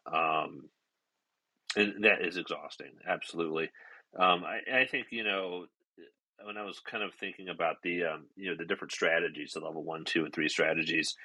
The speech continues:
you know, Melissa mentioned something about having a mentor. Um, and I think, you know, you were talking about, Tamara, just, you know, how much we can control ourselves.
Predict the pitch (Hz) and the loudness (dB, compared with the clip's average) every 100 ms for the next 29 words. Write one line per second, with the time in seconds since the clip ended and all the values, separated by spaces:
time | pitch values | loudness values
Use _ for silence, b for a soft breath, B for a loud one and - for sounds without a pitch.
0 | B B B - 90 82 82 90 - 87 | B B B 0 2 2 4 4 4 2
1 | 82 80 - 80 - 76 - 85 80 78 | 2 -2 -4 -6 -4 -4 -4 -4 -4 -2
2 | 78 78 80 _ _ - 95 85 82 78 | 2 2 2 _ _ -2 0 0 -4 -8
3 | 80 82 - 78 71 - _ _ _ - | -12 -10 -6 -6 -6 -10 _ _ _ -4
4 | 85 80 80 71 85 85 - 85 85 80 | 0 2 0 -4 -4 -4 -4 -4 -2 0
5 | 82 90 - 80 78 - 76 73 76 - | 0 -2 2 2 2 -4 -6 -2 -2 -2
6 | 82 78 76 73 - 80 82 76 90 85 | -6 -6 -6 -8 -8 -6 -4 0 0 0
7 | 78 - 85 87 78 - 80 - 78 73 | -2 -4 -4 -4 -6 -12 -2 4 6 6
8 | - 90 87 76 - | 8 10 10 8 0